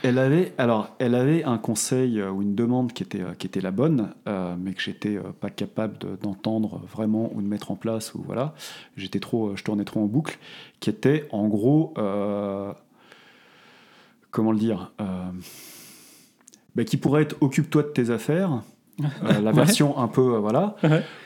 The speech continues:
Speaker 1: Ou la version un peu plus positive de, de tout ça, c'est, euh, euh, trouve quelque chose à faire, mon grand, quoi. Enfin, euh, euh, et avec le recul, euh,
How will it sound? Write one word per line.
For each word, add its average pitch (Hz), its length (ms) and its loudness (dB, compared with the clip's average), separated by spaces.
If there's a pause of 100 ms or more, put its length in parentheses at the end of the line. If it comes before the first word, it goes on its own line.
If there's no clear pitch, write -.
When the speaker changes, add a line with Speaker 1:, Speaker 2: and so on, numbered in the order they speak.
(120)
Speaker 1:
Ou 156 100 8
la 156 120 6
version 143 440 4
un 120 40 2
peu 120 120 2
plus 139 140 0
positive 127 520 0
de, 113 160 2
de 104 100 0
tout 107 140 -6
ça, 190 220 2
c'est, 151 400 0
euh, 98 760 -2 (720)
euh, 185 180 -6 (1500)
trouve - 200 -4
quelque 120 160 -2
chose 120 160 -2
à 143 40 0
faire, 196 180 -2
mon 139 120 2
grand, 110 220 0
quoi. 107 140 -4
Enfin, 95 760 -4 (960)
euh, 101 40 -10
euh, 92 360 -6 (180)
et 123 140 0
avec 147 300 4
le 139 60 2
recul, 120 500 2 (1800)
euh, - 880 -12